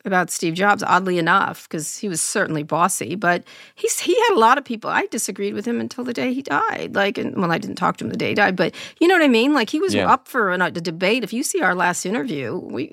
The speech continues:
Speaker 1: you know, he, me and Walton, he go back and forth. He was willing to have a debate. Uh, Tim Cook's willing to have a debate. Mark Cuban clearly is willing to have, you know, he's over there, over on Twitter,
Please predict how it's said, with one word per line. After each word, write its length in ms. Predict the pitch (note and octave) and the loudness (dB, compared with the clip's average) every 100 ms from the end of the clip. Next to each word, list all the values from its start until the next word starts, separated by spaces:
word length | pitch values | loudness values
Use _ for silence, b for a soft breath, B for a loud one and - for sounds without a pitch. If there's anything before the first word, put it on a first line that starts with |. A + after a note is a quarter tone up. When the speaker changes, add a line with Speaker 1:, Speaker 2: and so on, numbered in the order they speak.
| - | -8
Speaker 1:
you 140 | B3+ | -4
know, 200 | A#3+ G#3+ | 0 0
he, 220 | G3+ A3 A3 | 0 0 2
me 200 | G#3+ A#3 | 2 2
and 140 | A3+ | 2
Walton, 260 | F3 G3+ F#3+ | 2 2 0
he 140 | F#3+ | 0
go 160 | - A#3+ | 0 2
back 260 | E3+ - | 2 2
and 100 | G4 | -2
forth. 300 | - G2 G3+ | -6 -6 -6
He 80 | A3+ | -4
was 180 | B3 B3 | -4 -2
willing 360 | F3 G#3 A#3 | 2 2 2
to 80 | A3+ | 0
have 140 | G#3+ A3+ | -2 -2
a 40 | |
debate. 460 | G#3+ A3+ A#3+ E3+ - B B B | -2 0 0 0 -4 B B B
Uh, 280 | - F3 E3 | 4 4 4
Tim 180 | - C4+ | -2 -6
Cook's 300 | F#4+ G4+ - | -6 -4 0
willing 240 | G3 E3+ | 0 0
to 80 | D#3 | 0
have 100 | D#3 | -2
a 60 | - | -4
debate. 480 | D#3+ E3+ - D#3 | -6 -4 -4 -4
Mark 220 | D#3+ E3 - | 0 0 0
Cuban 380 | C4 C4+ F3+ | -4 -2 -2
clearly 460 | D3 A#3+ C4+ B3 D#3 | -2 -2 0 0 -2
is 160 | - - | -4 -6
willing 220 | E3+ G3+ | -6 -4
to 80 | E3+ | -4
have, 180 | - - | -4 -4
you 100 | - | 0
know, 280 | A3 F3 F3+ - - A3 G#3+ - - A3 | 2 2 -2 -6 -10 -10 -10 -14 -8 0
he's 340 | G#3 G3 E3+ F#3+ | 2 2 2 4
over 300 | G3+ A3+ G#3 | 6 6 6
there, 240 | E3+ D#3+ | 2 2
over 240 | E3 F3 | 0 0
on 100 | E3 | -2
Twitter, 460 | D3+ - G3 D3+ C3+ | -2 -2 -2 -2 -6